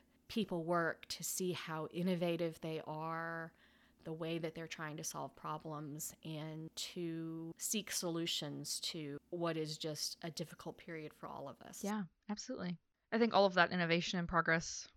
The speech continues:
Speaker 2: would not have been possible without the dedicated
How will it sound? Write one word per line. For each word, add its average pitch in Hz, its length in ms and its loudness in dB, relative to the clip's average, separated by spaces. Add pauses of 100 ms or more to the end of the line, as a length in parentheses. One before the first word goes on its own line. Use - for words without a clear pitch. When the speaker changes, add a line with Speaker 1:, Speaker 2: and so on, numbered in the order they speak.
(560)
Speaker 2:
would 165 200 2
not 156 180 4
have 165 140 -4
been 165 160 -2
possible 170 580 -2 (160)
without 170 480 4
the 170 340 2 (140)
dedicated 165 560 0